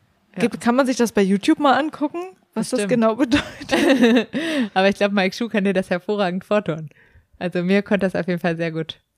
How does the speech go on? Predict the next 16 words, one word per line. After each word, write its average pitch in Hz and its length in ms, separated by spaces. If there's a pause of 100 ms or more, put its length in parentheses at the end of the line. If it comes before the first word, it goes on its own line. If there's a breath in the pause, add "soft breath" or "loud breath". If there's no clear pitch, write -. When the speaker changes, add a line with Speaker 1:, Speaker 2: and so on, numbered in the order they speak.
(140)
Speaker 2:
Okay. 170 720
Speaker 1:
beibringen. 160 320
Vielleicht 180 200
nicht 180 80
so 185 120
gut, 180 140
dass 175 100
ich's 214 80
Speaker 2:
Okay. 208 260
Speaker 1:
erklären 185 280
kann, - 20
aber 180 240 (240)
<laughs> 226 100
Speaker 2:
Notiz, 226 640 (100)
warte 214 300
mal, 165 320